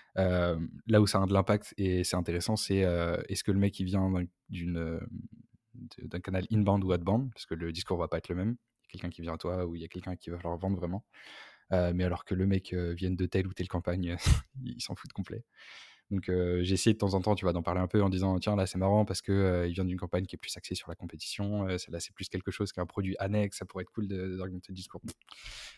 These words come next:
L'information, elle passe pas. <laughs> Ils sont en mode, euh, « Non, mais d'accord, je veux savoir, euh, est-ce que le mec, il est prêt à closer maintenant et, et quel est son besoin pour que je qualifie ? »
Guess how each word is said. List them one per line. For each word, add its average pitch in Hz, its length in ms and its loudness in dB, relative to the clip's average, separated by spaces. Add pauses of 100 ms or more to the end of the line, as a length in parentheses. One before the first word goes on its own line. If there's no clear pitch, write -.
(140)
L'information, 92 360 -2
elle 90 60 -4
passe - 180 -10
pas. 92 120 -8
<laughs> - 300 6 (200)
Ils - 320 -16
sont - 80 -2
en 95 40 0
mode, 92 140 0
euh, « 90 160 2
Non, 92 80 -2
mais 92 80 -2
d'accord, 95 320 2
je 87 60 -4
veux 92 80 -6
savoir, 98 300 4
euh, 92 140 4
est-ce 98 180 -2
que 101 80 -2
le 98 40 4
mec, 98 160 2
il 107 40 4
est 101 60 4
prêt - 120 0
à 101 60 4
closer 104 260 4
maintenant 104 380 6
et, 90 320 -2
et 95 140 -2
quel 98 160 0
est 95 40 0
son 95 120 0
besoin 92 200 4
pour 90 140 -2
que 92 80 -4
je 95 60 0
qualifie ? » 90 360 -4